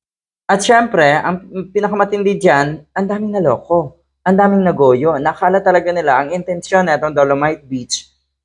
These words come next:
ay pagandahin ang Manila, ang pagpagandahin ang Manila Bay. Hindi po para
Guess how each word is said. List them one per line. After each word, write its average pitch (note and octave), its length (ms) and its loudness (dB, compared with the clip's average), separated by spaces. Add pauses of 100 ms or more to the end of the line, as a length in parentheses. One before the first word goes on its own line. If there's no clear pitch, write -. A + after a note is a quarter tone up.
ay F#3 160 4
pagandahin E3 560 0
ang D3 160 0
Manila, D3 720 0 (480)
ang D#3+ 240 -2
pagpagandahin E3 800 0
ang D#3 160 -4
Manila C3+ 320 0
Bay. A#2+ 400 0 (320)
Hindi G3 400 2
po - 480 2 (320)
para F#3+ 320 4